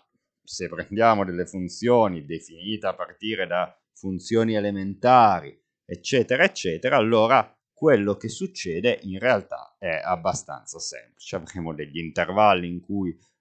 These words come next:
la fun-, la derivata è positiva, degli intervalli in cui la derivata è negativa, e qua riusciremo a trattare bene il, la crescenza e la decrescenza della funzione. Dividiamo gli intervalli e abbiamo intervalli di crescenza e intervalli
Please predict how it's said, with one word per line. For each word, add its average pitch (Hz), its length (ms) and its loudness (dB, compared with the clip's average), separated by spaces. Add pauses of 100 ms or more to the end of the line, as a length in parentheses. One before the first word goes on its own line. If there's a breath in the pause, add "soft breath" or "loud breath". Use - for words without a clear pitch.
la 80 160 -6
fun-, 90 280 -12 (120)
la 82 120 -6
derivata 87 540 -2
è 78 80 -10
positiva, 107 640 -2
degli 82 200 -10
intervalli 87 560 -2
in 87 100 -14
cui 98 400 -8
la 80 140 -10
derivata 90 560 -6
è - 20 -16
negativa, 92 600 -4 (300 soft breath)
e - 180 0
qua 78 300 -4 (180)
riusciremo 101 960 -4
a 85 220 -6
trattare 107 920 0 (180)
bene 95 720 -2 (220)
il, 95 340 -4
la 98 180 -2
crescenza - 720 -6
e 85 60 -2
la 87 100 -2
decrescenza 101 1040 -8
della 69 600 -12
funzione. - 720 -16
Dividiamo 82 720 0
gli 80 120 -12
intervalli 120 800 -4
e 127 140 0
abbiamo 78 500 -6
intervalli 90 640 -6
di 113 80 -8
crescenza 123 540 -10
e 113 40 -4
intervalli 78 560 -8